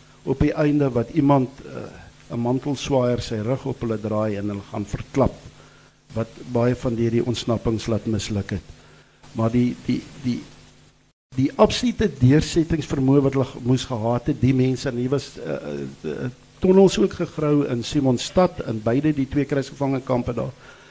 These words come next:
Daar was in Groenpunt, jy weet waar die kamp was, waar die huidige, die, die Wêreldbeker sokker, groot sokker Kaapstadse stadion gebou is, het hulle, was talle, eh, tonnels gegrou.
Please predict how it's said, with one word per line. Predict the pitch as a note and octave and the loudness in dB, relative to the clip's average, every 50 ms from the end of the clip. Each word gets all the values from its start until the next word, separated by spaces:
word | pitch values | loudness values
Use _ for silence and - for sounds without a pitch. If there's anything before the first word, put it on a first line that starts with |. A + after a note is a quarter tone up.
| - - - | -20 -10 -6
Daar | - A#2+ | -4 -2
was | B2 C3+ - - | -2 -2 -2 -2
in | D3 C3 | -4 -2
Groenpunt, | - - - F3+ F3+ F3 E3 - F3 E3 D#3+ D#3+ D#3+ | 0 4 6 6 6 6 6 4 4 4 2 2 0
jy | C#3 B2+ | -2 0
weet | A#2+ C3+ D#3 D3 | 0 2 2 4
waar | C3 C3+ C3+ | 4 4 4
die | C3 B2+ - | 4 4 2
kamp | - D#3+ D3 D3 C#3+ | 4 4 4 4 4
was, | C#3+ C#3+ C3 - - | 2 2 2 0 -2
waar | A#2 A#2 A2+ A#2 | 0 2 2 2
die | A#2 A#2+ A2+ | 2 0 0
huidige, | G#2+ A#2 B2+ C3 D3 C#3+ - - D3+ C3 B2 A2 G#2 | 0 0 0 0 -2 -2 -2 -2 -2 -2 -2 -2 -4
die, | A#2 A#2+ A2 | -8 -8 -8
die | A#2+ A#2 A2+ A2+ A2+ A#2 A2 | -6 -6 -6 -6 -6 -4 -2
Wêreldbeker | A#2+ B2 C3+ D3+ D3 B2+ C3+ C3+ C3 - - | 0 2 2 2 2 2 2 2 2 0 -2
sokker, | - - E3+ D3+ D#3 E3 D#3+ - - - - - - - | -2 0 0 2 2 2 0 -2 -6 -18 -20 -20 -20 -10
groot | - C#3+ D3 C#3 C#3+ | -6 -4 -4 -4 -4
sokker | - - D#3+ - D3+ D#3 B2+ | -4 -6 -6 -4 -4 -6 -6
Kaapstadse | - - C#3+ C3+ C3+ - - D3 C3+ - - C#3+ B2 G#2+ - - - - - | -4 -2 -2 -2 -4 -4 -4 -4 -4 -2 -2 -2 -2 -4 -6 -10 -18 -20 -12
stadion | - - E3 D3+ D3 C#3+ D3 D3 C#3+ C#3+ D3 D3 C#3 - - - | -2 2 4 4 6 6 6 4 4 2 0 0 -2 -4 -6 -8
gebou | - C#3+ B2 A#2+ B2 C3 C3+ | -6 -2 0 2 4 4 2
is, | C3 C3 - - - - - - - - - | 2 -2 -6 -16 -20 -20 -20 -20 -20 -14 -10
het | - C3 - | -8 -8 -4
hulle, | C#3+ C#3+ D3 C#3 D3+ - - - - - D#3+ D3 C#3 | -2 -2 -2 -2 -2 -4 -8 -12 -16 -16 -14 -8 -6
was | - - - - - | -6 -6 -6 -4 0
talle, | - A#3 B3 A#3 F3+ B2+ A2+ | 2 4 6 6 6 4 2
eh, | - - C#2+ - C3+ C3 B2 - | -2 -4 -4 -4 -2 -4 0 4
tonnels | - D#3+ D3 D3+ D3+ D3 - | 6 6 8 8 6 4 2
gegrou. | - C#3 - - C#3 C3 G#2+ F#2+ | 0 -4 -4 -2 0 0 0 0